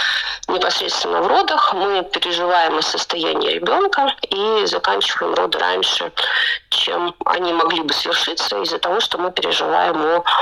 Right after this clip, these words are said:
том, как себя чувствует плод. Вот, поэтому с этой точки зрения для нас очень важен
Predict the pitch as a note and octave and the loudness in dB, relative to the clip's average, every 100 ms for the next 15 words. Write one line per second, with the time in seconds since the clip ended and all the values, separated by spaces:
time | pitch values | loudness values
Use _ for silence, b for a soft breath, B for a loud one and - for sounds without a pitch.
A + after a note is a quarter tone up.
0 | B B - - F#3 F#3 - - - - | B B -6 0 2 2 0 -2 -2 -2
1 | - - - D#2 - - - C#3+ - - | -2 -2 -2 -4 -4 -4 0 0 0 -6
2 | - B B B B B F#3 F3 F#3 A3+ | -10 B B B B B 2 2 0 0
3 | A3+ A3+ A#3+ A3 G#3+ G#3 - G#3 - E4 | 2 0 0 -2 -2 -2 -2 -2 -2 0
4 | B3 F#3+ G3 G3 G3+ F#3 - F3+ D#3+ C#3+ | 2 2 2 2 2 0 0 0 -2 -2
5 | - F3+ F3+ E3+ E3 | 2 4 4 2 -2